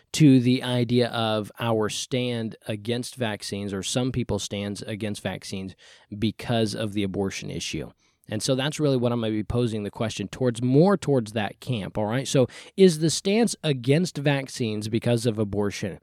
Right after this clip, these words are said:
is it an issue of principle or an issue of preference? Is it an issue of principle or is it an issue of preference? Now, pre-,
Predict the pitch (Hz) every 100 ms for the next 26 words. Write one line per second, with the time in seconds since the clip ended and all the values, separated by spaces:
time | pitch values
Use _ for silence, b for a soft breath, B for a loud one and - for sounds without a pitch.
0 | b b b 147 143 151 147 147 156 -
1 | 147 120 107 - 202 254 - 240 240 240
2 | 247 - b b 131 127 135 147 - 147
3 | 143 - 123 117 113 - - - - 113
4 | - - - - - - - _ _ _
5 | _ _ _ _ _ _ _ _ _ _
6 | _ _ - 156 147 156 156 151 156 151
7 | 107 117 - - 190 247 - 208 233 247
8 | 247 - 143 139 131 117 - 131 - 139
9 | 127 117 - - 120 - 85 - - 117
10 | - 202